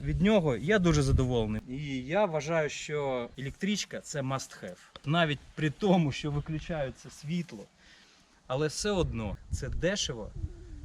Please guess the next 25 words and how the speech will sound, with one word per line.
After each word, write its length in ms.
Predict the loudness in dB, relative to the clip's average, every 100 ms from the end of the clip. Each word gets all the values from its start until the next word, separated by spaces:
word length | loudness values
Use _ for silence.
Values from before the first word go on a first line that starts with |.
| -8
вигідно. 800 | 0 2 2 0 -2 -4 -8 -10 -8 -2
Так 120 | -2
що 120 | 0
я 140 | 2 2
рекомендую, 520 | 2 2 0 0 -2
якщо 220 | -4 -8
чесно. 380 | -10 -8 -8 -12 -14 -16 0
Я 160 | 6 8
не 120 | 10
рекламую, 580 | 8 10 12 12 10 8
а 80 | 4
просто 320 | 2 2 2
кажу. 420 | 4 4 6 4 4
Ну, 200 | 2 2
я 160 | 4 4
дійсно 420 | 6 4 4 4
вважаю, 400 | 4 4 6 4
що 180 | 4 2
він, 180 | 4 4
він 200 | 4 4
коштує 400 | 4 2 -2 -2
ці 120 | -2
гроші. 360 | -4 -4 -6 -8 -8 -6 -8 -8 -10 -6 0
Не 120 | 0
хочеться, 640 | 2 2 2 0 -12 -16